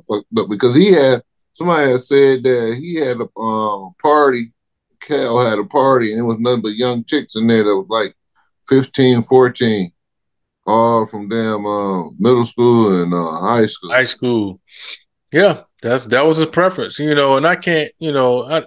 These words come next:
Speaker 2: even though some folks that whistle blew in that situation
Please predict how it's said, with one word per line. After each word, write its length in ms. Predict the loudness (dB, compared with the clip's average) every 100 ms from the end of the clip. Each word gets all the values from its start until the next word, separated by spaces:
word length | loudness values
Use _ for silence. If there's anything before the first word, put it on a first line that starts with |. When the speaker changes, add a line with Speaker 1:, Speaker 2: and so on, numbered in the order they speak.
| -6
Speaker 2:
even 220 | -6 0
though 120 | 2
some 220 | 2 2 2
folks 280 | 2 2
that 180 | 2 2
whistle 300 | 2 0 0
blew 220 | -2 -2
in 60 | 0
that 100 | -4
situation 640 | -6 -8 -4 -4 -4 -8